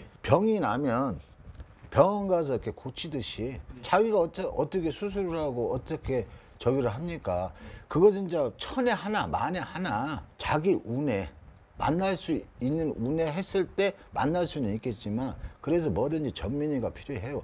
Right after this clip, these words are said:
Speaker 1: 비방을 들어가지만 그 비방에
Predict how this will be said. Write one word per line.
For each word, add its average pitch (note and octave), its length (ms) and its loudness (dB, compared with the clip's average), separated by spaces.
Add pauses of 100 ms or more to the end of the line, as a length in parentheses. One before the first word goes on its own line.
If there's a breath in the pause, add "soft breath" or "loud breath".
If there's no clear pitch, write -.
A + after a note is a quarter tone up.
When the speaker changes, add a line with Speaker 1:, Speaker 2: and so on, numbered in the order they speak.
(120)
Speaker 1:
비방을 F#3+ 600 4
들어가지만 B2 840 -2 (320 loud breath)
그 F3 160 6 (100)
비방에 D#3+ 720 0